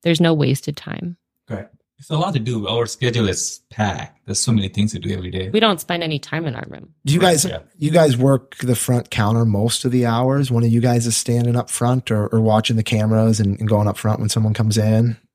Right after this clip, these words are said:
Speaker 2: Yes.
Speaker 1: We have one person who also works the days, um, but we do the mornings and the nights every day.
Speaker 3: Okay. So
Speaker 1: And some of
Speaker 3: someone,
Speaker 1: the days.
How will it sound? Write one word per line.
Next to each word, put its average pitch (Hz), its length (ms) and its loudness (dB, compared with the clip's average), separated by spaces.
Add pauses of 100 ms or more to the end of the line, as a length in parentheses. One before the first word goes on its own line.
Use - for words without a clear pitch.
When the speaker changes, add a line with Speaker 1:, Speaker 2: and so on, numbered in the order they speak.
Speaker 2:
Yes. - 480 -4
Speaker 1:
We 262 140 0
have 302 200 0
one 196 260 2
person 175 580 -2 (120)
who 165 240 0
also 156 600 0 (320)
works 156 340 -4
the 151 100 -8
days, 127 440 -2 (480)
um, 147 280 0
but 143 300 -2
we 165 120 -2
do 151 140 0
the 143 80 2
mornings 135 340 0
and - 100 -8
the - 60 -14
nights - 360 -14
every - 180 -12
day. 104 60 -4
Speaker 3:
Okay. - 240 -8 (220)
So - 120 0
Speaker 1:
And 113 60 4
some 135 160 6
of 127 40 8
Speaker 3:
someone, 120 40 4
Speaker 1:
the 117 60 2
days. 147 260 -8